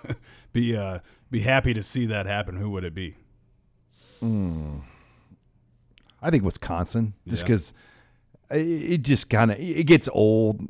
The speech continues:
Speaker 2: you know, just keep continuing to hear, "They do it just like Nebraska used to do it. They just reload and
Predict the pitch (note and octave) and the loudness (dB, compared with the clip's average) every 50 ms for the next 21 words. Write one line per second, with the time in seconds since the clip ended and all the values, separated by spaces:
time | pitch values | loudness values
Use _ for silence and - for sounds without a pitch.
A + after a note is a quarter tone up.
0 | - - A#2+ G#2+ G2+ G2 G2+ F#2+ - - - C3+ C3 - - A#2+ G#2+ - B2 A#2+ | -4 0 0 0 0 0 -2 -4 -6 -4 -4 -4 -4 -2 0 0 0 2 2 4
1 | A2+ A2+ G#2 F2+ D2+ C2+ - - - D2 - A#2+ A2+ - - G#2 G2+ - - G2+ | 4 4 4 0 -2 -4 -4 -4 0 2 0 0 2 0 0 0 0 -2 -4 -8
2 | - - A#2+ B2 - A2 A2 F#2 F#2 A2+ C#3 D#3 - - A#2 G#2+ B2 C3+ - - | -6 -2 -2 -2 0 0 -2 0 2 2 2 2 2 -2 -4 -4 -4 -4 -4 -6
3 | G2+ - D3+ G3 F3+ - - - - F#2+ - - - G2+ G#2 F#2+ - - C3+ D#3 | -6 2 2 2 2 2 -2 -4 -4 -4 -4 -6 -2 -2 -2 0 2 4 4 4
4 | E3+ D#3 A#2+ E2 F2 E2+ | 4 2 -2 -2 -2 -4